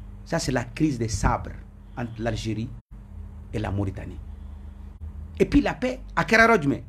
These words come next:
Bamako yan. Haïlé Sélassié, le grand Rasta, n b'ale de wele Rasta. C'est lui qui était le témoin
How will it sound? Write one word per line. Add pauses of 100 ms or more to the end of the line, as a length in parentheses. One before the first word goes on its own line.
(140)
Bamako
yan. (420)
Haïlé
Sélassié, (1400)
le
grand
Rasta,
n
b'ale
de
wele
Rasta. (840)
C'est
lui
qui
était
le
témoin